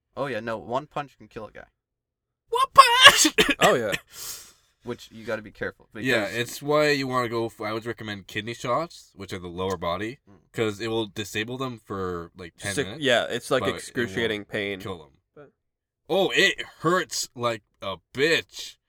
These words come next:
Speaker 2: to get hit
Speaker 3: Yeah.
Speaker 2: in the kidneys, but it won't kill you, usually. It could, but generally it won't.
Speaker 3: Yeah,
Speaker 2: Your body could
Speaker 3: yeah.
Speaker 2: shut down.
Speaker 3: Well, and yeah, it's just honestly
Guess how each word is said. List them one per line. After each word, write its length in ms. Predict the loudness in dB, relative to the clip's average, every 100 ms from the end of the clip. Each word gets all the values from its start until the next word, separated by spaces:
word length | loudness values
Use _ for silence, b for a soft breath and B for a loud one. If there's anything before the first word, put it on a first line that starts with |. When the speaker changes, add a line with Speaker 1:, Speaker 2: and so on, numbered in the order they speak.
| _ _ _
Speaker 2:
to 60 |
get 160 | -2 0
hit 80 | 0
Speaker 3:
Yeah. 100 | -2
Speaker 2:
in 60 |
the 80 | -6
kidneys, 640 | -6 -6 -6 -14 -18 -20 _ _ _ _ _ _ _ _
but 380 | 0 2 2 -4 _ _ -8
it 200 | -6 -2
won't 280 | -4 -4 -8
kill 220 | -4 -4
you, 280 | -6 -12 _ -18
usually. 400 | -16 -16 -20 _ _ _ _ _ _ _ _ _ _ _ _ _ _ _ _ -6
It 220 | -6 0
could, 320 | 2 2 -2
but 220 | -14 -16 -6
generally 400 | -2 0 0 -4
it 100 | -6
won't. 340 | -12 -18 _ _ _ _ _ _ _
Speaker 3:
Yeah, 260 | -8 2 2
Speaker 2:
Your 80 | 4
body 160 | 2
could 100 | 0
Speaker 3:
yeah. 60 | -6
Speaker 2:
shut 160 | -8 -8
down. 260 | -12 -12 _ _ _ _ _ _ _ _ _ _ _ _ _ _ _ 2
Speaker 3:
Well, 200 | 6 6
and 140 | 6
yeah, 140 | 4 2
it's 160 | 2
just 200 | 0 0
honestly 540 | 2 2 2 0 -2